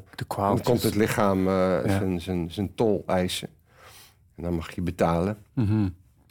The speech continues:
Speaker 2: Ja, dan komen er, komt, komt er van alles. Dat gaat mij ook gebeuren. En dan kan ik niet meer, eh, doen wat ik nu doe.
Speaker 1: Mhm.
Speaker 2: En dat lijkt me, daar kijk ik niet naar uit. Nee, dat vind ik vreselijk.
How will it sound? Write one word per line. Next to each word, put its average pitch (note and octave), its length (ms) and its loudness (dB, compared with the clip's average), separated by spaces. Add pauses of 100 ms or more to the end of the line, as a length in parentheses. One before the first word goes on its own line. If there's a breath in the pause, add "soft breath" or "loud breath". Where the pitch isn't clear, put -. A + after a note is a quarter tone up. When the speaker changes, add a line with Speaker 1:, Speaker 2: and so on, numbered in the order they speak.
(180)
Speaker 2:
Ja, F2 220 -2
dan D#2+ 160 -6
komen C#2 240 -4
er, - 240 -12 (260)
komt, E2 240 -6 (160)
komt - 220 -6
er E2+ 60 -4
van F#2+ 120 0
alles. G2+ 260 2
Dat - 220 -6
gaat F#2 280 -2
mij F#2 160 2
ook A#2+ 160 2
gebeuren. D#2+ 500 -6
En G#2 160 2
dan G2+ 520 4 (600)
kan F2+ 200 2
ik D#2+ 100 -2
niet F2 200 -2
meer, D2+ 240 -2 (140)
eh, D2 280 -6
doen E2+ 180 -2
wat C#2+ 140 -2
ik C#2 100 -6
nu D#2 160 -2
doe. D#2 180 -2 (200 loud breath)
Speaker 1:
Mhm. G#2 280 -2 (100)
Speaker 2:
En C#2+ 340 -4
dat - 220 -12
lijkt D2 220 -2
me, D2 260 -6 (380)
daar E2+ 240 -2
kijk E2 260 -2
ik D#2 140 -8
niet E2 160 -2
naar - 200 -8
uit. - 240 -20 (120)
Nee, C#2+ 200 -10 (300)
dat C#2 160 -10
vind - 180 -16
ik - 60 -20
vreselijk. - 440 -12